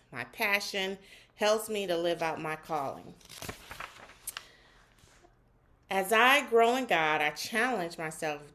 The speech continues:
daily <laughs> to grow my faith. Faith is an action. It's not merely, merely words. We, we can say, "Yes, I believe you, Lord," but our actions really show whether or not we truly believe him.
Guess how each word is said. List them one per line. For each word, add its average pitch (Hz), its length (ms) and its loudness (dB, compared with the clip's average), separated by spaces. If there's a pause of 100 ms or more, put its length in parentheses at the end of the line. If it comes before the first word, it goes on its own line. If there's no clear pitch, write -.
daily 147 720 -4 (220)
<laughs> - 240 -20
to 185 100 -8
grow 165 280 2
my 147 180 -2 (100)
faith. - 320 -10 (500)
Faith 233 320 4
is 202 160 -6
an 175 120 -6 (100)
action. - 540 -6 (280)
It's 170 180 -8
not 170 260 -2
merely, 165 480 -6
merely 160 460 -8
words. 139 500 -12
We, 190 260 -6 (380)
we 311 140 2
can 359 180 -4
say, 240 240 4
"Yes, 214 280 2
I 202 100 -2
believe 180 440 -2
you, 175 120 -8
Lord," 175 560 -4 (280)
but 180 140 0
our 165 300 -2 (140)
actions 156 760 -10
really 160 440 -6
show 156 420 -2
whether 147 380 -2
or 147 60 -6
not 143 380 -8
we 143 140 -10
truly 156 520 -10
believe 139 500 -8
him. - 200 -12